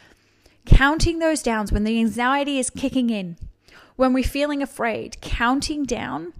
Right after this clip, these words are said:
five, four, three, two, one, and then do what you know you need to do. And that really helps la-, launch us out into doing these things. And I trust this is really helpful.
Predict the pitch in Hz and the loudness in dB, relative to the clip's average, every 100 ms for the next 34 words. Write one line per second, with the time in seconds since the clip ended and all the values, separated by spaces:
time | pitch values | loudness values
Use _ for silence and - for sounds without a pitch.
0 | - _ _ _ _ _ - 277 302 311 | -20 _ _ _ _ _ 2 4 4 2
1 | - 285 277 277 - 254 262 254 - - | 0 2 2 0 -4 -4 -2 -6 -6 -6
2 | 226 220 214 220 196 220 247 247 208 196 | -4 -6 -8 -14 -8 -6 -6 -6 -8 -8
3 | 196 190 175 - 220 220 208 - 196 180 | -8 -10 -12 -4 -2 0 -4 -8 -10 -10
4 | 175 180 175 170 170 - 185 - 226 _ | -10 -10 -10 -12 -14 -16 -16 -18 -20 _
5 | _ _ _ _ _ - 208 202 208 - | _ _ _ _ _ -6 -6 -4 -4 -6
6 | 196 214 214 208 196 208 202 - - _ | -10 -6 -4 -4 -6 -6 -8 -10 -16 _
7 | - 202 214 220 233 156 208 233 277 294 | -14 -8 -2 -2 -2 -6 -2 4 4 4
8 | - - - 190 - - - - - _ | -2 -8 -8 -14 -12 -6 -8 -8 -20 _
9 | _ _ _ _ _ _ - 214 196 190 | _ _ _ _ _ _ -16 -14 -12 -12
10 | 196 185 185 196 - 220 220 233 247 302 | -12 -12 -16 -16 -16 -14 -8 -8 -6 -8
11 | - 330 320 302 277 - 226 - 220 208 | -8 -10 -8 -8 -10 -10 -12 -10 -10 -10